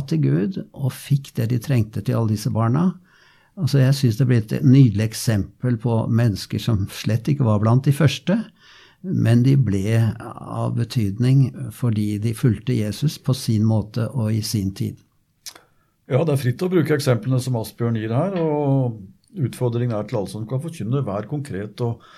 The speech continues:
Speaker 2: finn gjerne noen eksempler eller forbilder, for det, det hjelper oss til å knytte dette til, eh, noe jordnært. Egil, hva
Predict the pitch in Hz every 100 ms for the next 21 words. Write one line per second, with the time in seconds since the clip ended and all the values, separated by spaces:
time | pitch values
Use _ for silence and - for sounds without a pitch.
0 | - - - 127 135 113 110 113 117 113
1 | 113 95 - 127 123 117 120 110 123 98
2 | 110 104 160 139 120 113 117 - _ -
3 | - - - _ 127 127 95 95 120 -
4 | 127 - 98 107 101 101 98 113 110 107
5 | 107 104 104 110 120 110 113 139 - -
6 | - 117 107 147 131